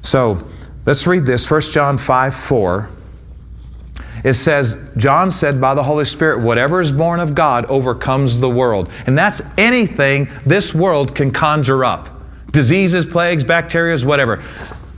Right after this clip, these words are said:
Whoever is born of God overcomes the world. Now, you know how, you wanna know specifically how it works? This is the victory that overcomes the world and everything in the world, even our faith.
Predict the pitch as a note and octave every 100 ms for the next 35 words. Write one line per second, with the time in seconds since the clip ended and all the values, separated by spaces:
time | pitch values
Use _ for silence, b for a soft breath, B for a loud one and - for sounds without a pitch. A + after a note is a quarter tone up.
0 | - - C3 D3+ G#3+ E3+ G3 A3 G#3+ D#3+
1 | D#3 D3 D#3+ E3+ E3 E3+ E3 D#3 D#3 B2+
2 | C#3 C#3 E3+ F3+ F3 F3 D3+ F3 F#3 E3
3 | - C#3+ - - F#3+ G3 F#3+ F#3+ E3+ F3
4 | D#3+ E3+ G3 A3 - - B B B B
5 | - G#2+ G3 A3 - G#3 A3+ D3+ C3 C#3+
6 | A#2+ G3+ - C#3+ C#3 C3+ C3 E3+ F3 D3
7 | E3+ F3+ D#3+ F#3+ D3 C3+ C3 C3+ C3+ E3+
8 | F3+ F3+ F3+ F#3 G3 D#3+ B2 A2+ B2 A#2+
9 | B B B B - D3 F3+ E3+ A#2+ A2
10 | A#2 A2 - - - - C3 C3+ A#2+ G2
11 | F#2 F#2 - - - - - - - -
12 | G2+ D#2 C2+ -